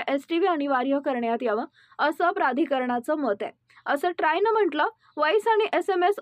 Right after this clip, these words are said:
only एसटीव्ही अनिवार्य केल्यानं डेटाची गरज नसलेल्या ग्राहकांना पर्याय उपलब्ध होतील," असं निदर्शनास आलं. याचा सरकारच्या डेटा इन्क्लुजन उपक्रमावर परिणाम होणार नाही,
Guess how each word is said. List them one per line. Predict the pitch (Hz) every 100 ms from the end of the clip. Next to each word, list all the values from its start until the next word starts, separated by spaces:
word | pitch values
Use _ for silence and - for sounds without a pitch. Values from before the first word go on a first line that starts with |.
| 311
only | 302 339 320
एसटीव्ही | 285 285 359 359 403
अनिवार्य | 294 302 311 311 339 349
केल्यानं | 349 285 277 269 349
डेटाची | 247 262 330 359 381
गरज | 349 339 320
नसलेल्या | 269 277 285 294 294
ग्राहकांना | 262 254 339 359 339 339
पर्याय | 330 269 262 294
उपलब्ध | 262 254 277 262
होतील," | 370 294 269 277
असं | 254 277
निदर्शनास | 277 226 233 269 233 294
आलं. | 247 196 - _ _ - - 277
याचा | 277 277 330 330
सरकारच्या | 349 294 285 359 403 427
डेटा | 302 311 349 349
इन्क्लुजन | 294 285 330 349 330 392
उपक्रमावर | 302 269 302 339 311 285 311
परिणाम | 302 269 294 359 359
होणार | 285 254 254
नाही, | 247